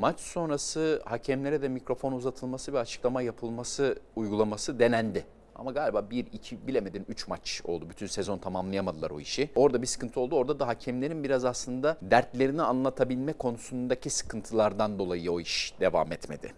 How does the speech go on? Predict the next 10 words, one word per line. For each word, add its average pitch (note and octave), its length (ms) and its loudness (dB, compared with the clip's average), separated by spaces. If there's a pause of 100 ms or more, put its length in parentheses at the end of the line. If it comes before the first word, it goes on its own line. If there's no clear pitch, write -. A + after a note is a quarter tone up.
Yani E2+ 240 -4
iletişim G2 440 0
konusundaki E2+ 680 -8 (380)
problemler E2 500 4
ön E2 180 -2
plana D2 320 -8
çıktı. - 440 -10
Hani E2 220 -6
cümle F2+ 260 -2
kurmalar, E2 720 -4